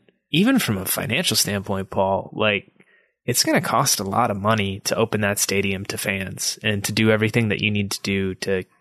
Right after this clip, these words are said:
maintain a measure of safety. Um, and I'm, I'm, s-, I mean, I'm sure the juice will be worth the squeeze if they're doing it, right? Otherwise, they wouldn't be doing it. But I can't even imagine they're making that much money off of that. So,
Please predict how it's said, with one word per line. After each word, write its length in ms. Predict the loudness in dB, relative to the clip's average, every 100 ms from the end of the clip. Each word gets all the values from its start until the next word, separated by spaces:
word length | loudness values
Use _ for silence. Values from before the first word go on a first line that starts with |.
| _ -6
maintain 460 | -2 -2 0 0
a 40 | 0
measure 440 | 0 2 4 4
of 120 | 4
safety. 460 | 4 2 2 0 0 -6 -20 -20 -20 _ 0
Um, 380 | 2 4 2 0
and 140 | -2
I'm, 120 | -2 -4
I'm, 220 | -8 -6 -2
s-, 260 | 2 2 0
I 40 |
mean, 300 | -2 -2 -4 -10 -20 _ -6
I'm 120 | 0
sure 500 | 2 4 6 6 4
the 140 | 2
juice 340 | 2 2 2 2
will 60 |
be 140 | 2 4
worth 200 | 4 2
the 80 | 0
squeeze 540 | 0 2 2 2 2
if 160 | 0 0
they're 160 | 0
doing 400 | 0 0 2 4
it, 260 | 2 0 -12 _ _
right? 240 | 0 0 2
Otherwise, 420 | 2 4 4 4
they 80 | 4
wouldn't 240 | 4 2 2
be 80 |
doing 280 | 2 4 6
it. 120 | 4 0 -12 -20 -12 -2
But 120 | 0
I 60 | 0
can't 260 | 2 2
even 160 | 2 -2
imagine 460 | 0 0 0 -2
they're 100 | -2
making 340 | 0 -2 -2 -2
that 200 | -2 0
much 260 | -2 0
money 280 | 2 2 2
off 200 | 0 -2
of 140 | -6 -6
that. 300 | -6 -4 0
So, 300 | 2 2